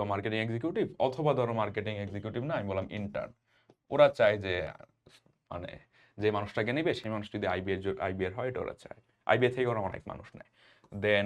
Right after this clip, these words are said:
কনটেন্ট রাইটিং, কনটেন্ট রাইটিং করেও তুমি চা-, চাইলে অনেক অপরচুনিটি পাবা। কনটেন্ট রাইটিং করে তুমি হলো গিয়ে আমাদের ডেইলি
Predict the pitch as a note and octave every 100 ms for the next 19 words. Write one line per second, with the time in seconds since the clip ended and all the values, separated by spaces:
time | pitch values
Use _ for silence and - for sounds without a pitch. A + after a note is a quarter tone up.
0 | G2+ G#2 G2+ G#2 G#2 G#2 G2 G2 G2+ G2+
1 | - - - _ _ _ _ _ _ _
2 | _ - _ - G#2+ A2 G#2+ A2+ A2 G#2
3 | A2+ G#2+ A2 G#2+ G#2 G#2+ G#2 G2+ G2 G2+
4 | - G2+ G2 G2+ - F#2+ G2 - A2 A2
5 | G2 G#2 G#2 G2 F#2 F#2 - - - _
6 | - G#2+ G#2+ G#2 G2+ A2 G#2+ G#2+ G#2+ A2
7 | G#2 G#2 G#2 G2+ G2 G2 G2 F2+ - -
8 | _ G#2 A2+ A#2 A#2+ A#2+ A#2+